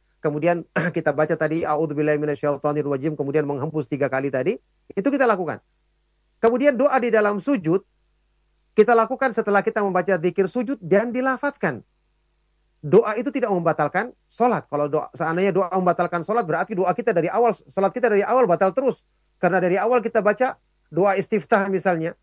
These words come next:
"Allahumma ba'id baini," misalnya dalam Sahih Bukhari dan Muslim. Kan ini doa. Kalau seandainya membatalkan sholat,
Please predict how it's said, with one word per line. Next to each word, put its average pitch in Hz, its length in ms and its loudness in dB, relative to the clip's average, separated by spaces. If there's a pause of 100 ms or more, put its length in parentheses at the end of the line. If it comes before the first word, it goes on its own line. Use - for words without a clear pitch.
(380)
"Allahumma 156 480 0
ba'id 156 320 0
baini," 160 400 0
misalnya 156 320 -2
dalam 143 240 -2
Sahih 143 160 -4
Bukhari 139 320 0
dan 147 160 -2
Muslim. 135 320 -6 (400)
Kan 240 80 0
ini 311 160 -4
doa. 269 320 0 (560)
Kalau 208 160 4
seandainya 240 320 0
membatalkan 202 480 2
sholat, 220 240 2